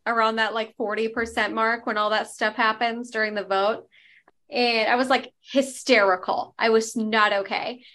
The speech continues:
And even this time around, knowing all of these things that were going to happen, I would still be, like, I was, like, shaking,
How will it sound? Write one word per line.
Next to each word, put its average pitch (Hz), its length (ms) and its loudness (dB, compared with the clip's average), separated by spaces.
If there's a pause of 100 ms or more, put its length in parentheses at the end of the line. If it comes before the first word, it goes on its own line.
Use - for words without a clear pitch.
And 269 120 2
even 302 260 6
this 262 240 4
time 294 240 2
around, 240 560 2
knowing 294 480 4
all 285 240 2
of 294 80 -6
these 302 200 -6
things 302 240 -2
that 294 100 -2
were 247 80 -8
going 277 240 -2
to 262 80 -6
happen, 196 680 -6 (300)
I 226 200 2
would 320 160 4
still 320 220 4
be, 320 80 6
like, 269 220 4
I - 20 4
was, 320 100 4
like, 392 120 2
shaking, - 680 0